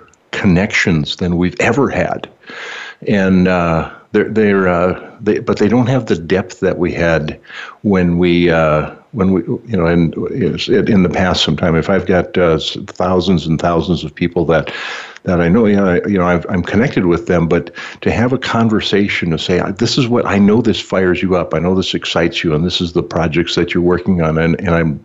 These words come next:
gl-, glad to see that. And I've had several outstanding conversations recently. We're getting shows lined up for, uh, December, January, and, and into, uh, twenty twenty.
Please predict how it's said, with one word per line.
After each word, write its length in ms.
gl-, 240
glad 320
to 80
see 220
that. 260
And 80
I've 120
had 280
several 720
outstanding 920
conversations 920
recently. 420
We're 140
getting 240
shows 360
lined 280
up 180
for, 300
uh, 160
December, 600
January, 720
and, 320
and 320
into, 600
uh, 320
twenty 540
twenty. 680